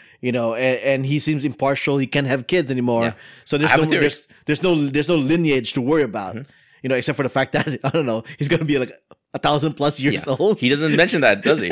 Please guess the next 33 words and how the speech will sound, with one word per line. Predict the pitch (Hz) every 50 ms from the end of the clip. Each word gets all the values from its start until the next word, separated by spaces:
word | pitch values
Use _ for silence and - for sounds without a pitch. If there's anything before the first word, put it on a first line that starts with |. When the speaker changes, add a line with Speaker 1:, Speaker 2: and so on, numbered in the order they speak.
| 427 -
Speaker 2:
He | 117
doesn't | 127 139 143 139
mention | - 185 208 - 143
that | 120 110 101 - -
he, | 127 135 143 - - 123 110 - 139 - - 139 - -
uh, | - 120 117 117 120
three-eyed | 117 - 139 135 127 123 113
ravens | 127 151 160 123 107 - - - _ _ - _ _ _ -
can | - 104
live | 110 117 110
for | 117
a | 101
thousand | - 110 104 104 87 92
years. | 120 113 85 85 - - _ _ - - - - - - _
Speaker 1:
Yeah, | - 196 147 -
thousands | 139 143 151 160 165 147 156 208 233 208 190 139 127
of | 147 -
Speaker 2:
Yeah, | 117
Speaker 1:
years. | 123 135 156 156 156
Speaker 2:
thousands | - 85 - - 78 76
of | 73
years. | 71 73 80 82 85 208 185 139 -
Speaker 1:
Yeah, | 170 156 131 117 113
so, | - 156 151 147 143 143 147 147 151
so | 135 151 151 147 139
there's | 131 143 143 127
that. | 117 143 170 180 151 135 139 139 - - - - - - _ -
But, | 131 147 147 143 139 - - 185
um, | 165 151 151 147 143 143 135 - _ -
at | 165 156
the | 160
same | 170 220 226 190
time, | 247 240 214 175 151 110 -